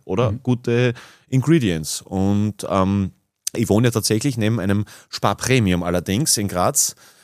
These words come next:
Speaker 1: Hans-Sachs-Gasse, Shoutout, voll die liebe Leute. Sind wirklich super süß, super süßes Team. Und das, äh, ich mag das dort. Und ich mag eine gute Qualität haben. Und das darf auch was kosten, weil es eine gute Qualität ist.
Speaker 2: Und du gehst auch gerne in so Restaurants, die so richtig
Speaker 1: Ja.
Speaker 2: auf hohem Niveau kochen?
Speaker 1: Ja.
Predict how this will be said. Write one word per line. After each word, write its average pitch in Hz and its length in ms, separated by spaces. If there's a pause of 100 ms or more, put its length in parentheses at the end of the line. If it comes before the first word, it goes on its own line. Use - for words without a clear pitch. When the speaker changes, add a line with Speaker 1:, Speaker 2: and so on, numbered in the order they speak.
(100)
Speaker 1:
Hans-Sachs-Gasse, 92 640
Shoutout, 101 380
voll 98 160
die 92 80
liebe 90 160
Leute. 87 260 (160)
Sind 107 180
wirklich 87 200
super 85 180
süß, - 220
super 95 200
süßes 95 240
Team. 123 160 (520)
Und 131 520
das, 107 580
äh, 113 540
ich - 220
mag 160 220
das - 180
dort. 87 320
Und 113 220
ich 123 100
mag 107 460
eine 117 80
gute 143 320
Qualität 143 440
haben. 85 160
Und 92 140 (140)
das 110 240
darf 98 240
auch 110 160
was 104 160
kosten, 156 340
weil 135 80
es 131 60
eine 143 60
gute 135 180
Qualität 139 320
ist. - 240 (260)
Speaker 2:
Und 135 140
du 156 60
gehst 131 260
auch 143 60
gerne 127 200
in 117 40
so 120 100
Restaurants, 117 520
die 117 80
so 101 160
richtig 110 540
Speaker 1:
Ja. - 140
Speaker 2:
auf - 160
hohem 120 220
Niveau 131 220
kochen? 147 320
Speaker 1:
Ja. - 140